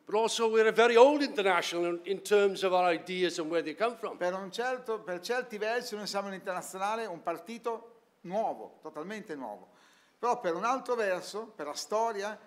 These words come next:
Speaker 2: che ci precede, siamo un'internazionale con una grande storia, con una grande esperienza.
Speaker 1: And, uh, if you look around the, the different sections of the international, you see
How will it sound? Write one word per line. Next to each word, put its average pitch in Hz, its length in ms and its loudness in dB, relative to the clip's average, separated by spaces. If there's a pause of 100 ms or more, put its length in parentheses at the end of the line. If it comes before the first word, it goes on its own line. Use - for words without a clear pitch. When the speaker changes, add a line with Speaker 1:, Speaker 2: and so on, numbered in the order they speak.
Speaker 2:
che 156 120 -14
ci - 120 -14
precede, 175 460 -8
siamo 214 320 -2
un'internazionale 208 1040 -10 (640)
con 170 140 -8
una 170 120 -2
grande 226 400 -2
storia, 120 460 -8 (160)
con 143 80 -14
una 147 100 -10
grande 185 260 -6
esperienza. 113 500 -18 (100)
Speaker 1:
And, 185 300 -6
uh, 202 280 2 (380)
if - 80 -16
you 208 100 2
look 247 200 4
around 220 280 6
the, 202 240 0
the 185 120 0
different 208 400 0
sections 214 580 -2
of 202 100 0
the 202 120 -4
international, 202 760 -2
you 202 120 -8
see 233 380 -8